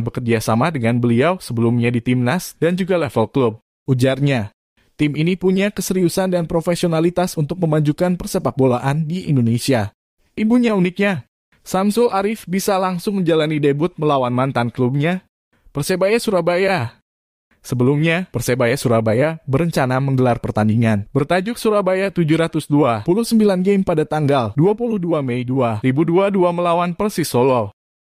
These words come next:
Laga itu direncanakan digelar di Stadion Gelora Bung Tomo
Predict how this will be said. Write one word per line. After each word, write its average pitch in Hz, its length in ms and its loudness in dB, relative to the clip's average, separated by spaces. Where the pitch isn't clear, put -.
Laga 143 240 0
itu 190 160 -2
direncanakan 185 640 -2
digelar 165 400 2
di 170 80 2
Stadion 156 480 0
Gelora 131 320 2
Bung 131 240 -4
Tomo 175 400 2